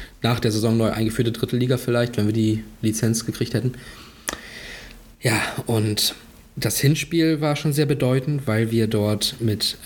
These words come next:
eins null verloren haben. Das war jetzt nicht das ganz Bedeutsame, aber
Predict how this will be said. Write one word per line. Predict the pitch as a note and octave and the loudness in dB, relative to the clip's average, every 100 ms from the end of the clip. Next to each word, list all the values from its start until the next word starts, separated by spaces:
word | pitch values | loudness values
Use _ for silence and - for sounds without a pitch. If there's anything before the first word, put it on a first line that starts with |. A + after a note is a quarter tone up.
| - | -14
eins | - A2+ A#2 | -4 -2 0
null | A2+ | 0
verloren | G#2+ A#2 C3 | 2 2 4
haben. | C3 C3+ C3+ | 4 2 0
Das | B2 - | -2 -2
war | |
jetzt | A2 A2 | 0 0
nicht | A2 | -2
das | G#2+ | -2
ganz | A2 A2+ | -2 -2
Bedeutsame, | C3 B2 B2 B2+ B2 A#2+ | 0 0 0 0 0 0
aber | - A2+ B2 B2 | 0 0 2 2